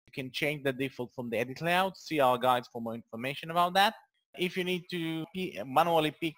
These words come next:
a different master, you can do it like this. In order to keep the example simple, I will use, uh, the default. So, uh, in terms of keeping the surviving value, so we have, you can choose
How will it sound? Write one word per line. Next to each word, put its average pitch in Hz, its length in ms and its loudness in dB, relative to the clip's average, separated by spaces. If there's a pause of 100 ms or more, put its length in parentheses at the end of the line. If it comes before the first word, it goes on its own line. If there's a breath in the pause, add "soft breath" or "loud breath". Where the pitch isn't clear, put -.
a - 80 -4
different 147 280 -6
master, 175 360 0
you 165 80 -2
can 139 120 -8
do 139 80 -4
it 135 180 -2
like 131 260 2
this. 208 520 -4
In 143 80 -8
order 139 160 -2
to 131 120 -10
keep 120 240 -10
the 120 220 2 (220)
example 123 680 0 (140)
simple, 208 560 0
I 135 100 2
will 127 220 -2
use, 135 400 -4 (440)
uh, 123 280 -2
the 127 80 -8
default. 233 400 0 (880 soft breath)
So, 131 520 -4 (100)
uh, 131 440 0
in 147 200 -8
terms 170 340 2
of 165 180 -4
keeping 175 460 -2
the 156 100 0
surviving 143 540 -2
value, 214 540 2 (400)
so 156 160 -4
we 151 260 0
have, 143 380 0
you 147 100 -2
can 143 140 -6
choose 147 560 -6